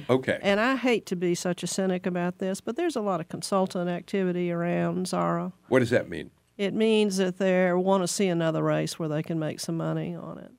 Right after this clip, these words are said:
Speaker 2: I'm, I'm being kinda negative about that,
Speaker 1: Yeah, that's
Speaker 2: but
Speaker 1: fine.
Speaker 2: I, I'm a big fan of Carolyn Bourdeaux. She's worked like crazy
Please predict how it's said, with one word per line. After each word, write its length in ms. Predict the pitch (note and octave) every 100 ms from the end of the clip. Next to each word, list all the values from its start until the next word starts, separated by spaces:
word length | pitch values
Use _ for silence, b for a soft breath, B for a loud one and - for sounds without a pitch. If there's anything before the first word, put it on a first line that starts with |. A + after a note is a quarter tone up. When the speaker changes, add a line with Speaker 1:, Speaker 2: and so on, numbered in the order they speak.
| -
Speaker 2:
I'm, 240 | F3+ F3+ -
I'm 200 | F3+ F3+
being 460 | G#3 G#3 F3+ F3
kinda 260 | - G3 G3+
negative 460 | G3 F#3 E3+ D3+
about 320 | D#3 D#3 D#3+ -
that, 100 | G3+
Speaker 1:
Yeah, 120 | F3
that's 100 | D#3
Speaker 2:
but 120 | F#3
Speaker 1:
fine. 180 | F#3 G#3+ A3+
Speaker 2:
I, 40 | B B B B B _
I'm 200 | A#3 C4+
a 40 | G#3+
big 280 | G#3 G#3+
fan 340 | - A3 G#3+ G#3
of 260 | G3 G3
Carolyn 380 | - G3+ F#3+ G3
Bourdeaux. 420 | G3 G3 G3+ G3+
She's 280 | G3+ F#3+ F3+
worked 360 | F#3 G3 G3+ -
like 220 | E3+ -
crazy 960 | - G#3+ G#3 G#3+ A3+ B3 A#3+ A#3+ B3